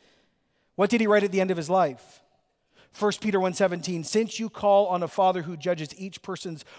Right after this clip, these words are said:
work impartially, live your lives as strangers here in reverent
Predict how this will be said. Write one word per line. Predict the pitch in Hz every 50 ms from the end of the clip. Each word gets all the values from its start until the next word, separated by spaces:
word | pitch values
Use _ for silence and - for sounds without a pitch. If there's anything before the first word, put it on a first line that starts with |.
| - -
work | 170 165 180 160 - -
impartially, | - 165 139 - - - 208 214 - - - 190 170 160 151 156 175 175 151 _ _ _ _ _ _ _ _ _ _ _ _ _
live | - 160 196 202 180
your | 202 214 202
lives | 185 185 185 190 190 165 175
as | 175 147
strangers | - - 190 190 190 180 190 180 -
here | - - 175 180
in | 165 156 151 139
reverent | 135 165 170 156 165 165 165